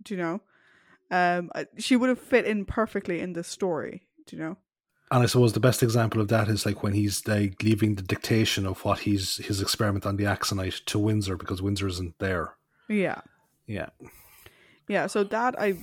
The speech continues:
Speaker 1: you know, and that's nothing against Joe, because, you know, it's a different thing, but,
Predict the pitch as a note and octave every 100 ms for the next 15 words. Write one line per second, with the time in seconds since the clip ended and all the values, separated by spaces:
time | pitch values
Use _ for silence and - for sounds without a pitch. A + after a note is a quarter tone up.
0 | - - G#3 F3 D#3+ G3+ A#3 B3 A#3+ G#3+
1 | G3 F#3 - F#3 F3 E3+ E3 F3 F3 E3
2 | - - _ _ - _ - F3+ E3+ -
3 | F3+ E3+ F#3 A3+ G3 F3+ F3 D#3